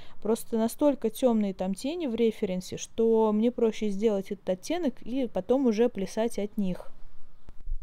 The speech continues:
В раскрашивании кожи я не гнушаюсь даже зеленоватыми оттенками, потому что болезненная такая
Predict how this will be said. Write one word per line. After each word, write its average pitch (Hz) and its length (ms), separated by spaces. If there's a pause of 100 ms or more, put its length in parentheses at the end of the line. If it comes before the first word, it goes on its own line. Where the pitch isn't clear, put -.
В 214 60
раскрашивании 226 1120
кожи 302 420
я 240 220
не 262 100
гнушаюсь 220 600
даже 208 640
зеленоватыми 208 880
оттенками, 220 680
потому 208 500
что 196 640 (520)
болезненная 196 1120
такая 185 800